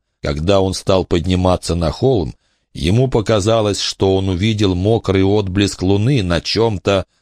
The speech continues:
напоминающем кривые острые клыки.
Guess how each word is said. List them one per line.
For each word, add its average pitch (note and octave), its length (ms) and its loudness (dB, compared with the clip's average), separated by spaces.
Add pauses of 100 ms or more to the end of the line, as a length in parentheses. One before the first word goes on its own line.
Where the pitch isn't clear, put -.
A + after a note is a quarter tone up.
напоминающем E2 1080 0
кривые F2 720 0 (180)
острые F2+ 560 0
клыки. F2 580 -4